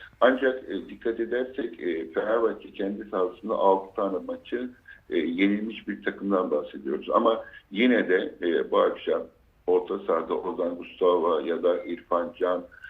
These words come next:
e, üçlüsü Petlas ya da ileride, e, Samatta'nın oynamasıyla birlikte,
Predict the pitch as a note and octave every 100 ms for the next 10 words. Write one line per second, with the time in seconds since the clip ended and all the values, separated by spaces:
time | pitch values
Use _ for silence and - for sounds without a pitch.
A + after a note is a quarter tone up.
0 | - - E2 D#2 - - - F2 E2 F#2+
1 | F#2+ G2 - - F2 - F#2 F2 E2+ -
2 | E2+ D#2+ F2 D#2+ E2+ E2+ E2+ E2+ F2+ F2+
3 | - D#2 E2 E2 D#2 D2+ D2+ D2 C#2+ -
4 | E2+ F2 F#2+ - F2 E2+ E2+ - E2+ -
5 | - - - F2+ E2 - _ - G#2